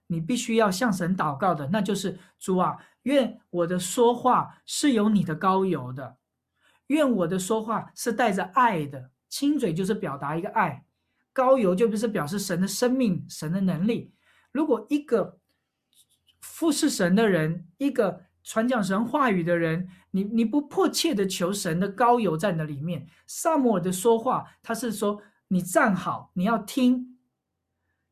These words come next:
去听神对你说的话。”所以萨姆尔不是凭自己说话，他是要听见神的说话，他才说。你会发现，从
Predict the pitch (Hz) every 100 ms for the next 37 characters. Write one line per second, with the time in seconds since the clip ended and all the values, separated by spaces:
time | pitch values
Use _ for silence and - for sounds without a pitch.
0 | - 285 - 311 339 311 185 208 277 196
1 | 160 208 196 180 202 - 247 339 277 196
2 | 208 269 - 185 233 339 180 139 - 175
3 | 180 135 202 208 226 220 190 - 294 294
4 | 220 185 175 185 190 170 - 214 - 135
5 | 151 - 151 156 _ _ _ - 226 262
6 | 262 254 233 - _ - 185 214